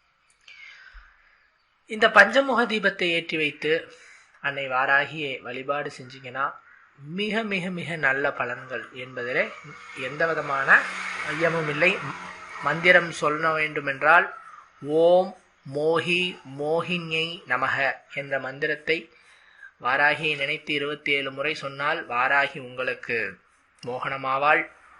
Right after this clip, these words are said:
இதன் மூலமாக மிகப்பெரிய அளவிலே உங்களுக்கு தாய் வாராகியினுடைய அனுகிரகம் கிடைத்து எல்லாம் வல்ல அந்த இறை சக்தியை நீங்கள் அடைய முடியும்.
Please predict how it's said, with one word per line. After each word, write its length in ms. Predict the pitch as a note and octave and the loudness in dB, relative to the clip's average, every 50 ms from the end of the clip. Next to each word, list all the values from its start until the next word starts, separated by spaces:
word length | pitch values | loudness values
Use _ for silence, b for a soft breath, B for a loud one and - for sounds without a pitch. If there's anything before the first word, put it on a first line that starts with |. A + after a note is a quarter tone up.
| - - - - - - - - - - - - - - | -20 -20 -20 -20 -18 -18 -18 -20 -20 -20 -18 -16 -14 -10
இதன் 200 | C3+ C3+ C3+ C3+ | -8 -8 -8 -8
மூலமாக 800 | C3 C3+ D3 D3 D3+ D3+ D3 D3 C#3+ C#3 D3 D#3 D#3+ E3+ - - - - - | -4 0 0 0 2 2 2 2 4 4 6 6 6 6 4 0 -8 -18 -18
மிகப்பெரிய 600 | C#3 C3 C3 D3 D3 - - D3 D3 D#3 D#3+ D#3 | -16 -10 -8 -8 -8 -2 -2 -2 0 2 6 8
அளவிலே 520 | C#3 B2+ B2 C3+ C#3 C#3+ C#3 D3 D3+ D#3 D3+ | 8 8 8 6 2 0 0 0 0 0 -2
உங்களுக்கு 680 | - C3 B2 B2 B2+ B2+ B2 - - C#3+ D3 - - - _ _ - - - - - - _ - - - - - - - - - - - - - - - - - - - - - - - - - - - - - - | -6 -8 -8 -6 -6 -6 -6 -6 -6 -6 -6 -6 -8 -12 _ _ -20 -20 -20 -20 -20 -20 _ -20 -20 -20 -20 -20 -20 -20 -20 -20 -20 -20 -20 -18 -18 -18 -18 -18 -16 -16 -16 -14 -14 -14 -14 -12 -14 -14 -14 -6 -2
தாய் 300 | C#3+ C#3 C#3+ D3+ D3 C#3 | 0 2 2 2 2 2
வாராகியினுடைய 800 | C3 C3 C#3 D3 D3+ D3 D3 C#3 C#3 D3+ C#3+ C#3 C3+ C3+ C#3 C3+ | 6 6 8 8 8 6 4 4 0 -4 -6 -6 -4 0 0 2
அனுகிரகம் 600 | B2+ B2 C3 C3+ C#3 D3 D3 C3+ C#3 C#3 C3 - | 0 0 -2 -6 -6 -6 -6 -4 -6 -6 -6 -6
கிடைத்து 540 | - B2 B2+ C#3+ C#3+ - - - D#3+ E3 F3+ - - - - - - - - - - - - - - - - - | -4 -2 -2 -2 -2 -2 -2 0 0 0 0 -4 -10 -14 -14 -16 -16 -16 -16 -18 -18 -18 -18 -18 -18 -20 -18 -16
எல்லாம் 680 | C#3 C#3+ D3+ D#3 E3+ F3+ F#3 G3 G#3 G#3+ G#3+ G#3+ G3+ | -14 -10 -4 -2 0 2 4 6 6 4 4 0 -2
வல்ல 440 | F#3+ F3+ E3 D3+ C3 A2 - - - _ _ _ _ _ _ _ _ _ _ | -2 -2 0 0 -2 -2 -4 -8 -16 _ _ _ _ _ _ _ _ _ _
அந்த 280 | - D3 C3+ B2 B2+ B2 | -14 -10 -4 -2 0 0
இறை 280 | B2 B2+ C3+ C#3+ D3+ D3 | 2 2 0 0 0 0
சக்தியை 400 | - C#3 C3 - - D3 D3 D3 | -2 -6 -8 -6 -6 -6 -6 -6
நீங்கள் 280 | C3+ C3+ B2+ B2+ A#2+ | -6 -8 -8 -4 -2
அடைய 300 | A#2 A#2 A#2 B2+ C3+ C#3 | -2 -2 0 -2 -2 -4
முடியும். 380 | C3+ C3 C3 C#3+ D#3 D#3+ - | -4 -4 -4 -2 -2 -2 -4